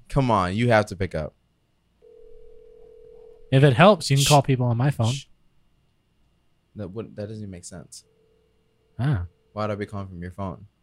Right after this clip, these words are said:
Speaker 2: 'Cause maybe they'd answer. <laughs>
Speaker 1: But they would know that it's a prank, obviously. Oh, if this person doesn't pick up, where, where I'm not doing this.
Speaker 2: Really?
Speaker 1: I'm not just gonna keep calling people.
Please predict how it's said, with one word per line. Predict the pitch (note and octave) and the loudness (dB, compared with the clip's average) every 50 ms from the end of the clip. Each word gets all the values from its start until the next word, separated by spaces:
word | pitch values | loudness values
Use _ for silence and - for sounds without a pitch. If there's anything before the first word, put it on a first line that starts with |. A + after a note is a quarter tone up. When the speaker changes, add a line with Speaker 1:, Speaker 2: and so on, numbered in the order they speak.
| _ _ _ _ _ _ _ _ _ | _ _ _ _ _ _ _ _ _
Speaker 2:
'Cause | - - - | -10 -4 0
maybe | C3 C#3 D3 | 2 2 2
they'd | D3+ D3+ D#3 F3 | 2 2 2 0
answer. | G#3 G#3 D#3 - - - - | 0 -2 -4 -6 -8 -10 -12
<laughs> | - - - - - - - - - - - - - - - - - - _ _ _ _ _ _ _ - _ _ _ _ _ _ _ _ _ _ _ _ _ _ _ _ _ _ - | -16 -20 -20 -20 -20 -18 -18 -10 -6 -6 -4 -4 -4 -8 -10 -10 -14 -20 _ _ _ _ _ _ _ -20 _ _ _ _ _ _ _ _ _ _ _ _ _ _ _ _ _ _ -2
Speaker 1:
But | - A#2 | 0 2
they | B2 A#2+ | 2 2
would | A2+ A2+ | 2 2
know | A#2 A#2 A2+ | 0 0 0
that | G#2+ G#2+ G2+ | 0 0 -2
it's | G2+ G2 | -2 -4
a | G#2 F2 | -8 -6
prank, | D#2 A2 A2 A2+ F#2+ C2 G#1+ - - - | -4 -4 -4 -4 -4 -6 -10 -12 -6 -2
obviously. | G2 G#2+ G#2 F#2 F2+ E2+ F2 - - - - _ | 0 0 0 0 -2 -4 -6 -6 -10 -14 -8 _
Oh, | - A#2 A#2+ - | 2 2 2 2
if | G#2+ A2 | 2 0
this | C3 D3+ | -2 0
person | D#3 - E3 D3 C3 C3 | 0 2 0 2 0 -2
doesn't | A2+ G#2 G2 | -2 -4 -4
pick | F2+ G2+ - | -4 -2 0
up, | G#2 F#2+ D2+ - | -2 -2 0 0
where, | G2 F#2+ F#2 E2+ C2 - | 0 0 0 0 -4 -6
where | E2+ F#2 F#2+ F2+ F2+ | -4 0 0 0 0
I'm | D#2+ G2 | 0 -2
not | F#2+ F#2 E2+ D2+ | -2 -2 0 0
doing | F#2 G2+ G2+ F2 | 0 0 0 -2
this. | D#2+ E2 D#2+ F#2+ - - _ _ _ _ _ _ _ - | -4 -8 -10 -12 -14 -16 _ _ _ _ _ _ _ 4
Speaker 2:
Really? | G#2 A#2+ D3 D#3 B2+ G#2 F#2 E2 - _ _ _ _ _ _ _ _ _ _ _ _ _ _ _ _ _ _ _ _ _ - | 6 8 8 8 6 4 2 -2 -6 _ _ _ _ _ _ _ _ _ _ _ _ _ _ _ _ _ _ _ _ _ 2
Speaker 1:
I'm | D#3 | 4
not | G3 | 4
just | G3+ F#3 | 4 4
gonna | G3+ G3 F3 | 4 2 4
keep | D#3 E3+ F3 C#3+ | 4 2 2 2
calling | - C3+ C3 B2+ D3 E3 D#3+ C3+ A2 | 4 4 6 6 6 6 4 2 0
people. | A2+ G#2 G2 F#2+ F2+ C#2+ - - | 0 0 0 -2 -4 -6 -6 -8